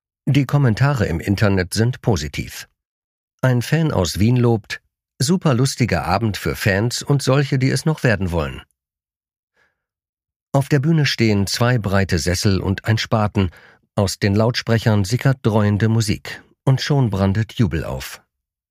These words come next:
Jacqueline Bell, fünfunddreißig, und Doktor Alexander Stevens, dreiundvierzig,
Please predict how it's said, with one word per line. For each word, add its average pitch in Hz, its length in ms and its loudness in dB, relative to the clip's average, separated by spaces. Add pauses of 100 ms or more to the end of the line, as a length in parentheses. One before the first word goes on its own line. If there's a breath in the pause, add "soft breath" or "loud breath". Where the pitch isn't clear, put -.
Jacqueline 123 480 2
Bell, 120 300 2
fünfunddreißig, 92 1120 -2
und 104 320 -2
Doktor 127 300 0
Alexander 110 560 0
Stevens, 85 720 -4
dreiundvierzig, 92 920 -2